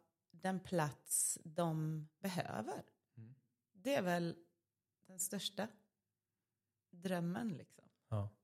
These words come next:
Speaker 1: Alla ska känna att här är gott att vara. Då tänker jag att Gud har väldigt goda möjligheter att göra sitt.
Speaker 2: Och det är klart, en, en, en församling där verkligen många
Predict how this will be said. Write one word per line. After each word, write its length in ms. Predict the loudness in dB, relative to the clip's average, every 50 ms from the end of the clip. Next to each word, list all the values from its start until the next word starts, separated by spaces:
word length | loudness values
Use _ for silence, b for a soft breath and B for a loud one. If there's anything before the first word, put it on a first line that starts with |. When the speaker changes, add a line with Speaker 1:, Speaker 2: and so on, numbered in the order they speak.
| _ _ _ _
Speaker 1:
Alla 260 | -4 -4 -2 -2 -4
ska 140 | -4 -6 -6
känna 300 | -4 -2 0 0 0 -2
att 80 | -4
här 240 | -2 0 0 2 2
är 40 | 0
gott 380 | 0 0 0 0 0 -4 -6 -6
att 100 | -4 0
vara. 440 | 0 2 0 0 0 -4 -6 -8 -12 -16 _ _ _ _ _ _ _ _ _ _ _ _ _ _ _ _ _ _ _ _ _ _ _ _ _ _ _ _ _ _ _ _ _ _ _ _
Då 140 | -8 -8
tänker 340 | -4 -2 0 0 0 0 0
jag 60 | 0
att 100 | 0 0
Gud 240 | -2 -2 -2 0 2
har 120 | 2 0 0
väldigt 420 | 0 0 -2 -2 -2 -4 -6 -4
goda 240 | -4 -4 -2 -2 0
möjligheter 480 | 0 0 0 0 -2 -4 -6 -6 -4 -2
att 60 | -2
göra 200 | 0 0 -2 -2
sitt. 220 | -4 -6 -10 -14 _ _ -20 -20 _ _ _ _ _ _ _ _ _ _ _ _ _ _ _ _ _ 2
Speaker 2:
Och 60 | 2
det 60 | 4
är 40 | 6
klart, 240 | 6 6 6 6 4
en, 200 | 4 4 2 2
en, 300 | 2 2 2 2 0 -2 -4 -10 _ _
en 300 | 4 4 4 4 2 2
församling 440 | 2 4 6 6 6 6 6 6 4
där 80 | 4
verkligen 500 | 6 6 6 4 4 4 4 4 6 6 6
många 720 | 6 6 6 4 4 2 0 0 -2 -2 -2 -4 -4